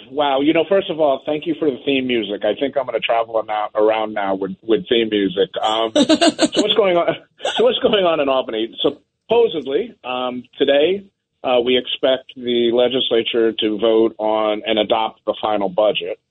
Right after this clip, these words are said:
Speaker 1: Um, to your question about the exodus of, of New Yorkers, I think I, I still have grave concerns with what's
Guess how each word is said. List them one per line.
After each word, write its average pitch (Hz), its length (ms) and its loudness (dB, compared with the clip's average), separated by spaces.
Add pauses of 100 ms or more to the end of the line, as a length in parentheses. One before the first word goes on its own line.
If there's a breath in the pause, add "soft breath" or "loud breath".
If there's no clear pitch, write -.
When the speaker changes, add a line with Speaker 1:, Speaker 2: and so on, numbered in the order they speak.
(440)
Speaker 1:
Um, 110 640 -2
to - 120 2
your 151 160 4
question 156 760 0
about 117 400 0
the 107 180 2
exodus 123 540 0
of, 107 200 2 (100)
of 107 160 0
New 107 100 -2
Yorkers, 143 580 2 (460)
I 113 100 2
think 127 260 -2 (100)
I, 120 280 2
I 113 200 2 (240)
still 139 340 2
have 113 460 -2
grave 117 340 0
concerns 117 560 0 (560)
with 113 160 2
what's 110 220 2